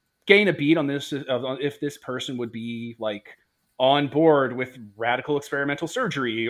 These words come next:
or maybe, you know, going off of private healthcare or being part of a drug trial. You know, it seems very not supernatural at that point.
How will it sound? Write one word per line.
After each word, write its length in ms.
or 460
maybe, 320
you 380
know, 180
going 240
off 180
of 220
private 460
healthcare 680
or 120
being 200
part 180
of 60
a 60
drug 400
trial. 580
You 80
know, 160
it 140
seems 300
very 200
not 240
supernatural 760
at 120
that 220
point. 260